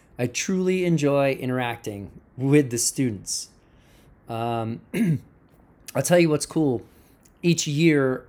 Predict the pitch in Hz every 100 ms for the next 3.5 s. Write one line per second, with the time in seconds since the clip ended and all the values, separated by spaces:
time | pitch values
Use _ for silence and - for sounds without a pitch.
0 | _ 123 120 143 - 131 147 160 160 127
1 | 139 139 - 117 110 147 143 - 117 104
2 | - - _ _ _ _ 135 156 156 -
3 | 139 113 110 - -